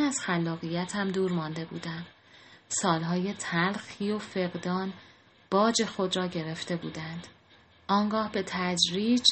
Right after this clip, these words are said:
ظهور معج-، ظهور معجزه آغاز شد. به دانشکده بازگشتم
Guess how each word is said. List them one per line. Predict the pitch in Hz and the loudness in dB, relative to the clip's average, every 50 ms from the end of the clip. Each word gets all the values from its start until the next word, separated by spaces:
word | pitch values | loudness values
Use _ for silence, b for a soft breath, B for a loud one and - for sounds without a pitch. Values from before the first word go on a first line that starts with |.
| - - | 4 4
ظهور | 196 180 175 165 175 196 208 214 214 | 2 2 2 2 0 0 0 0 0
معج-، | 208 190 170 160 160 156 - 123 - | 0 0 0 0 2 0 0 0 0
ظهور | - 165 180 180 175 185 233 254 269 262 262 | -2 0 2 2 2 4 4 4 6 6 4
معجزه | 233 202 185 175 165 - 160 151 - 180 | 4 4 4 4 4 2 2 0 -2 -2
آغاز | 170 170 165 151 - - 156 156 151 - - | -2 -2 -2 -4 -4 -6 -4 -2 -2 -2 -2
شد. | - 160 180 - - - - - - - - _ _ - - - - - - | -2 -6 -10 -12 -14 -18 -20 -20 -20 -20 -20 _ _ -20 -20 -20 -10 0 4
به | 190 | 4
دانشکده | 185 185 180 170 165 170 175 175 - - - 175 165 165 185 | 6 6 6 6 4 4 0 0 -2 -2 -2 -2 0 0 -2
بازگشتم | 180 - 190 196 214 220 214 - 190 170 170 170 - - 175 156 160 156 156 | 0 4 6 6 6 6 4 2 -2 -2 0 -2 -4 -4 -4 -6 -6 -6 -8